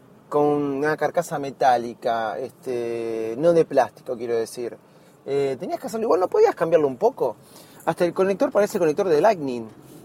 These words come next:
O sea, no sé. <laughs> Bueno, una cosa sí que sí me pareció buena, me había olvidado, que como que saca un poco el Touch Wiz, creo que se llamaba así,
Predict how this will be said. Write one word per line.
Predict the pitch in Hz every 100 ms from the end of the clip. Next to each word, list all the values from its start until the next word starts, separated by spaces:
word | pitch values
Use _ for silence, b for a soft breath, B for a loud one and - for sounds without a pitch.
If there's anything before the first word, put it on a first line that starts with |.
| - -
O |
sea, | 151 156 131 120 82 - - - - - - - - - -
no |
sé. | 277 359 381 147 - - - - - -
<laughs> | - - B B B B B -
Bueno, | 214 160 113 - - - -
una | 415 403
cosa | 370 302
sí | 285
que | 285 247
sí | 269
me | 247
pareció | 226 226 247
buena, | 277
me | 226
había | 220
olvidado, | 233 214 156 135 B B B B
que | - 185 180
como | 202 202
que | 190 196 190 190 180 175
saca | - 240
un | 226
poco | 190 226 202
el | 165 147 - - -
Touch | 202 - 160
Wiz, | 202 254 - - - - - - -
creo | 175
que | 156
se | 131
llamaba | 156 165
así, | 135 214 262